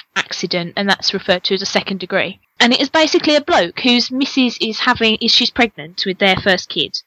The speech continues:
And he's doing interviews with superheroes and family and friends and whatnot, basically to figure out how to deal with life if it turns out that his kid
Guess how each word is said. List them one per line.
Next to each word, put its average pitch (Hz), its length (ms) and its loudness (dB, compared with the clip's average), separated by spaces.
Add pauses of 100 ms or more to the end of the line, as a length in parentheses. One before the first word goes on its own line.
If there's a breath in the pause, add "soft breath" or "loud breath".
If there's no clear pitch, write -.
(180)
And 233 120 4
he's 262 200 4
doing 247 200 2
interviews 220 500 0
with 208 160 -2
superheroes 190 1080 2
and 180 600 -6
family 185 840 2
and 175 220 -6
friends 185 600 -2
and 190 200 -2
whatnot, - 640 -4 (200)
basically 220 420 2
to 202 100 -8
figure 190 260 2
out 185 120 4
how 185 140 0
to 190 140 0
deal 190 280 2
with 180 280 0
life 180 480 0
if - 300 -4
it - 120 -4
turns 190 300 -4
out 185 160 -2
that 190 100 -4
his 185 160 -2
kid 190 340 0